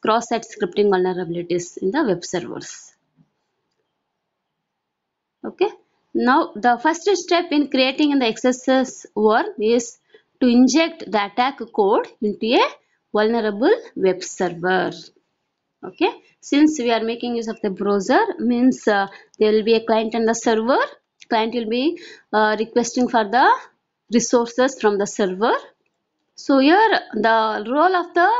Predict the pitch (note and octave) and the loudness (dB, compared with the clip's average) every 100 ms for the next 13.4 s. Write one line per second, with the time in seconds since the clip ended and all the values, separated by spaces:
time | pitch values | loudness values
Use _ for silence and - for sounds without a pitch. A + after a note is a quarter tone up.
0 | A#4 A3 - C4+ - F3+ G3+ G#3+ C4+ B3 | -4 -8 -2 -2 0 0 2 2 0 -2
1 | A#3+ G#4+ - G#3+ A#3 A#3+ - A3 B3 A3 | -4 -6 -6 -4 -4 -6 -4 -2 0 2
2 | D4+ D#4 G3 A3+ F#3+ - C4+ C4+ - - | 0 0 0 0 0 0 0 0 -8 -10
3 | - _ _ - A3 D#4+ A#4+ - _ _ | -10 _ _ -10 -4 0 0 0 _ _
4 | _ _ _ _ _ - A3 B3+ B3+ A#3+ | _ _ _ _ _ -6 -2 0 -2 -4
5 | A#3 B3 C4+ A3+ A3 G#3+ D#4 G3 G#3+ G3+ | 0 0 2 -2 -4 0 0 0 -2 -4
6 | G3+ G#4+ G#3+ F3+ - G3 E3 F3 D#3+ - | -2 0 0 -2 -2 -4 -2 -4 -4 -8
7 | _ _ _ _ _ _ _ _ _ - | _ _ _ _ _ _ _ _ _ -2
8 | C4+ C4 B3+ C4 D#4+ E4 F#4 E4+ - A3+ | 0 2 4 4 4 4 0 0 -8 -8
9 | - C4 C#4+ - B3+ D#4+ D#4+ A3+ B3 A#3+ | -6 -2 -2 0 0 2 0 -2 -4 -2
10 | C4+ B3+ G3+ G3+ - - E3+ C4 A4+ - | 0 0 0 0 -4 -2 -2 -2 -8 -16
11 | _ - C4 E4+ A4+ - _ _ _ _ | _ -2 4 4 4 -2 _ _ _ _
12 | - D4+ D4+ - G#3 G#3+ G3+ - A3+ F#3+ | 2 2 2 -2 0 0 -2 -2 -2 0
13 | F3+ E3 E3 | 0 0 0